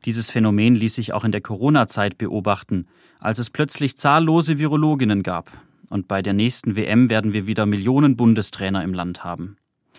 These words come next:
Es ist einfach und kostet nichts, vom Sofa im eigenen Wohnzimmer aus das Land zu regieren, Entscheidungen im Freundeskreis oder aus der Politik zu kommentieren und über die Inkompetenz oder Inkonsequenz der anderen den Kopf zu schütteln.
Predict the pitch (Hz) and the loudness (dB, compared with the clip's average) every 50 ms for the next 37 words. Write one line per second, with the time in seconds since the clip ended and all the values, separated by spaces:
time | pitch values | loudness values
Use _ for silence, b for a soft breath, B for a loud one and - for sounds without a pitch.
0 | b b b b b b - 170 175 180 - - - 143 151 151 - - 127 110 | b b b b b b -2 -2 0 0 -2 0 2 2 2 2 2 2 -2 -2
1 | - 127 113 - - - 135 120 - - 123 101 - 107 101 92 - - - - | 0 0 -2 -2 -2 -4 -2 -2 -2 -4 -4 -2 0 -2 -2 -2 -4 -6 -8 -6
2 | - - 104 95 - 120 120 120 - - 127 107 107 - - - - 101 104 104 | -6 -6 -6 -4 -2 -2 -4 -4 -2 0 0 0 0 0 -2 -4 -4 -4 -4 -2
3 | 113 107 101 95 87 101 117 127 127 - 120 107 104 98 - 104 101 98 - - | -2 -2 -2 -2 -2 -2 -2 -2 0 0 0 0 0 0 -2 -4 -6 -6 -8 -8
4 | 104 - - 101 101 110 110 - - 117 98 101 95 87 101 95 98 95 90 92 | -8 -8 -2 0 0 0 2 0 -2 -4 -4 -6 -8 -8 -8 -10 -8 -8 -8 -10
5 | 95 b b b b b b b b - 107 98 - - 113 120 135 135 135 131 | -10 b b b b b b b b -12 -8 -6 -2 0 2 2 2 4 6 6
6 | 131 127 131 127 - 98 - - - 107 117 123 131 120 - - - 107 107 120 | 8 8 6 6 4 -2 -6 -4 0 4 4 4 4 2 -2 -2 0 2 2 2
7 | 123 - - 104 104 107 87 80 104 - - 104 - - 104 104 95 - 123 113 | 2 0 -2 -2 -2 -2 -2 -4 -4 -6 -6 -8 -6 -4 -6 -6 -4 -4 -6 -8
8 | - - - - - 151 151 156 147 139 - - 156 147 139 143 135 123 b b | -6 -12 -14 -6 -2 0 2 2 2 2 0 -2 -2 0 2 2 2 2 b b
9 | b b b b b b b b b - 196 233 170 151 147 - 139 156 175 156 | b b b b b b b b b -4 -2 -2 -2 -2 0 2 2 2 2 2
10 | - 156 139 113 127 - - 123 113 120 120 - - - - 104 98 104 - - | 2 0 0 0 -2 -4 -2 0 2 2 2 0 -4 -6 -8 -8 -8 -6 -2 0
11 | 113 135 135 - 139 123 - - 110 - - 107 107 110 - - 123 - - 98 | 0 0 0 2 0 0 0 -2 -4 -4 -2 -2 -2 -2 -2 -4 -6 -6 -4 -4
12 | 101 98 101 104 101 98 117 117 - - 110 - - - - - 90 - - - | -4 -4 -4 -6 -4 -4 -6 -6 -6 -8 -10 -10 -10 -16 -16 -14 -14 -12 -12 -12
13 | - 85 85 80 - 98 | -12 -10 -12 -12 -14 -16